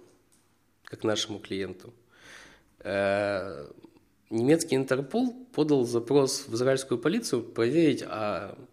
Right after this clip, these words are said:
а что это вообще за ребята? Ну, израильская полиция: "Что? Интерпол? Он же ж вообще никогда к нам не обращается". В общем, они перетрудились. Э, пятнадцать суток, э, без предъявления обвинения всем. Да, конфискация серверов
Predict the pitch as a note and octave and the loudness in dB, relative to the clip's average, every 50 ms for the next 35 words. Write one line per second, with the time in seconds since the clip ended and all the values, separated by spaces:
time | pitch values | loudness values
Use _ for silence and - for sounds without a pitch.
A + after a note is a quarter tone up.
0 | _ - - - - - - A#2 A2 A#2+ A2+ A2 - - G#2 G#2+ A2 G2+ G2 F#2+ | _ -10 -8 -6 2 4 6 6 6 6 4 2 2 0 -2 -2 -2 -2 -2 -2
1 | F#2+ F2 D#2+ - - F#2 A2 C3+ D3 D3+ D#3 E3 D#3 D#3 D#3 - A#2 A#2 - B2 | -4 -8 -8 -10 -12 -4 0 0 2 4 4 4 2 2 0 0 -2 -2 -2 -2
2 | B2+ C#3+ C#3+ C#3+ - G2+ G2+ F#2+ F#2+ - - - - - - - - - - - | 0 0 -2 -2 -2 -4 -4 -4 -6 -10 -16 -20 -18 -20 -14 -8 -6 -2 2 2
3 | D3+ F3 E3+ - - C3 C3 - C3+ C3 C#3+ C#3+ - E3+ E3 D#3+ C#3 C3 B2 C3+ | 2 2 2 0 -4 -6 -6 -6 -6 -6 -6 0 4 6 6 6 6 4 0 -2
4 | C3 - D#3 D3 - - G#3+ G#3 F3 D3 - B2+ A2 A#2 - - B2 - - - | 0 2 2 2 2 4 4 4 6 6 4 2 0 -2 -2 -2 -2 -2 -2 -2
5 | - - C3+ A#2 C3 C#3 - - - - B2+ A#2+ A#2 A#2+ - - G#2+ - - - | -2 -2 0 2 0 2 2 2 0 0 -2 -4 -6 -8 -10 -12 -12 -14 -14 -18
6 | - - - - - - - - - - _ - A2+ C#3 D3+ D3+ - C#3+ C3+ B2 | -20 -20 -18 -18 -16 -18 -18 -20 -20 -14 _ 2 4 4 4 6 4 2 2 0
7 | - - A#2+ C3 E3 E3+ - D3+ C#3+ C3+ C3+ - C3 C3 C3 B2 A2+ - - - | -2 -2 2 4 4 4 6 6 6 6 6 4 2 0 0 -2 -6 -8 -8 -10
8 | - - - - _ _ _ - - F2+ G#2 A2 A2 A2+ A2+ A#2 A#2 A2+ A2 A2+ | -12 -14 -14 -18 _ _ _ -12 -6 -2 0 0 0 0 0 0 -2 -2 -4 -4
9 | B2 A2 - D#3+ E3 E3 E3 C#3 B2+ - - C#3+ C#3 C#3 - A#2+ A2+ - - - | -2 2 6 6 6 6 4 0 -4 -2 0 0 2 2 2 0 0 0 -2 0
10 | A2+ A2+ A2+ A2+ A2+ A2+ A2 A2 A2 G#2+ G#2+ A#2 A2+ A2+ - A2+ G#2+ A2 A2 A2 | 0 2 2 2 2 2 2 2 0 0 -2 -2 -2 -2 -2 -2 0 0 2 2
11 | A#2+ A#2+ A2+ A2+ G#2+ G#2 G#2 A2+ G#2+ G#2 G2+ G#2 G#2 G#2+ A#2+ D3+ F3 F3+ - - | 4 4 4 4 2 2 -2 -4 -6 -4 -4 -4 -2 -2 -2 -2 -4 -6 -8 -16
12 | - _ _ _ - - - A#2 A#2+ C3 D3 D3 - - - - _ _ _ _ | -20 _ _ _ -16 -8 -6 -4 -4 -2 -4 -6 -8 -14 -20 -20 _ _ _ _
13 | _ _ _ _ _ _ _ _ _ _ _ _ _ - A2+ A2 A2+ A2 A2 A2 | _ _ _ _ _ _ _ _ _ _ _ _ _ -8 -4 -2 0 0 0 0
14 | - A2+ A2+ A2+ B2 A#2 - - C#3 C3+ C#3 C3+ - - C3 A#2+ A#2+ A#2 A#2 A2+ | -2 -4 -2 -2 -2 -4 0 2 2 2 2 0 -2 -2 0 0 0 0 0 0
15 | A2 A2 G#2+ G#2+ G#2+ - - A2+ A2 A2 A2 G2+ G2 G2+ B2 E3 | -2 -2 -4 -4 -6 -4 -4 -4 -2 -2 -2 -2 -2 0 -2 -2